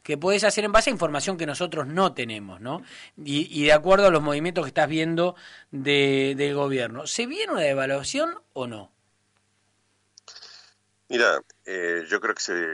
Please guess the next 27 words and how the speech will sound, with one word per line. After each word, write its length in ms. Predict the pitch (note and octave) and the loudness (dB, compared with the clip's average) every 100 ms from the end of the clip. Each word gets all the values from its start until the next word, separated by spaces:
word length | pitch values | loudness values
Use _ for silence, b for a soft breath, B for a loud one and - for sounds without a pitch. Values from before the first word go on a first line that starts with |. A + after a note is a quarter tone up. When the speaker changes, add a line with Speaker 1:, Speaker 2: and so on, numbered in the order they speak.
| D#2+ | -4
Speaker 2:
lo 120 | D#2+ | -4
que 100 | E2+ | -6
está 200 | - A2 | 0 0
habiendo 300 | G#2+ A2+ B2 | 2 -2 -6
es 100 | - | -6
una 160 | F#2 E2 | -6 -6
pulseada 960 | E2 D#2+ D2+ A2 G2+ F2+ F2 F#2 G#2+ - - _ _ _ _ _ _ | -8 -8 -6 0 2 4 4 2 0 -8 -20 _ _ _ _ _ _
que 80 | D#2 | -4
ha 40 | |
venido 260 | D#2+ E2 E2 | -2 -2 -4
cobrando 460 | D#2 D#2+ E2+ E2 D#2+ | -2 -2 -2 -4 -6
intensidad 840 | D2+ D#2+ D2+ D2 - E2+ F#2 F#2 - _ _ _ _ _ _ _ _ _ _ | -6 -8 -4 -2 -2 0 2 2 -2 _ _ _ _ _ _ _ _ _ _
con 180 | - C#2+ | -8 -8
final 320 | - F#2+ G#2 | -6 0 4
abierto. 680 | F#2 E2+ D#2 C2 - A#1+ - - | 4 2 0 -2 -6 -8 -8 -16
Esto 180 | - D#2+ | -18 -16
es 40 | |
como 180 | C#2+ C#2+ | -14 -14
si 160 | - C2+ | -16 -12
fuera 400 | C#2+ C#2 C2 C2 | -6 -2 -2 -2
un 220 | C#2 C2 | -8 -8
partido 920 | C2+ B1+ - D2+ D2+ D2 C#2 C2 B1+ _ _ _ _ _ - | -8 -8 -12 -8 -4 -4 -4 -6 -10 _ _ _ _ _ -20
de 60 | - | -16
fútbol 440 | - F#2 F2+ F2+ | -10 -8 -4 -4
con 220 | - D2 | -4 -8
final 320 | - D#2+ E2 E2 | -8 -2 0 2
abierto 680 | E2+ F#2 E2+ - F#2 G#2+ | 2 0 -2 0 0 0